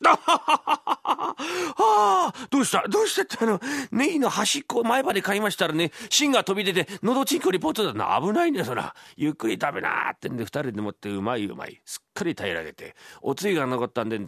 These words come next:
ここにね、ご飯を入れまして、これをおじやにして、みんな平らげるってえと、は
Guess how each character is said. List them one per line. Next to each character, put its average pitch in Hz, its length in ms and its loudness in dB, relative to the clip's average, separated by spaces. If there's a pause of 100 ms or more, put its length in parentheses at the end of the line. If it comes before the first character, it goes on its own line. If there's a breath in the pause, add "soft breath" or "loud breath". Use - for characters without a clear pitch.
こ 92 80 -16
こ 175 160 -6
に 160 140 -4
ね、 147 80 -2
ご 151 120 -2
飯 127 160 -2
を 98 100 -4
入 98 60 -8
れ - 60 -8
ま - 140 -12
し - 60 -16
て、 - 60 -16
こ 98 120 -12
れ 117 80 -6
を 113 100 -6
お 113 80 -4
じ 110 140 -10
や 95 80 -6
に 78 100 -10
し - 60 -10
て、 - 100 -14
み 76 520 -18
ん 160 100 -16
な 123 80 -4
平 - 200 -10
ら 156 100 -6
げ 156 100 -8
る 156 60 -10
っ - 20 -10
て - 220 -8
え 104 60 -6
と、 104 100 -2
は 101 160 -2